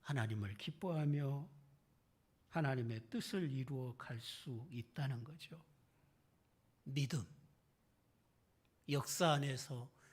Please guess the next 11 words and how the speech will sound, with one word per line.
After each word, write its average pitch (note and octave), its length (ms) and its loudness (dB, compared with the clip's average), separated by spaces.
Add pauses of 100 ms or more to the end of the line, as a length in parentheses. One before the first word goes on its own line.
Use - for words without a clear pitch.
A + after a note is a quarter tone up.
(120)
선한 G#3 720 6
일들을 D#3 520 6
이루어 C#3 600 0 (340)
가시는 G#2+ 560 -6 (100)
그 G3+ 280 -4 (420)
하나님을 G3+ 760 -2
믿는 D#3+ 640 0
믿음이 F3+ 640 2 (140)
있어야 G#3+ 400 0
된다는 A#2 440 -4
것입니다. - 380 -16